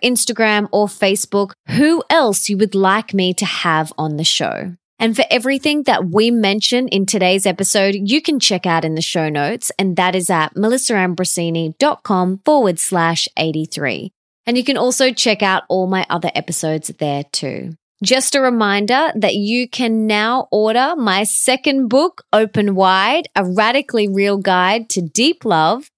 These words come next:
rocking relationships, and soulful sex. And all you have to do is head to melissaambrosini dot com forward slash open wide to get your copy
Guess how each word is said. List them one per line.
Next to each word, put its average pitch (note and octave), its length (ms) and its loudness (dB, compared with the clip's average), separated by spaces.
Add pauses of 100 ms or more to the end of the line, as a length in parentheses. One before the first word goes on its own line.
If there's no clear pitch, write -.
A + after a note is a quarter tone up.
(120)
rocking A#3+ 540 0
relationships, F3 920 -2
and E3 260 -4
soulful F#3 720 -2
sex. - 640 -4 (160)
And G3 140 -6
all D4 160 4
you E4+ 100 0
have E4 160 -2
to C#4 80 -2
do G3+ 120 0
is F#3+ 340 0
head A3 320 -4
to A3+ 200 -2
melissaambrosini G#3+ 1000 -2
dot - 220 -2
com F#3 260 -2
forward F#3 360 -2
slash E3+ 400 -2 (120)
open F#3+ 380 -2
wide D#3+ 440 -2
to D3+ 240 -6
get G3+ 200 -2
your F#3 160 -4
copy D#3+ 600 -6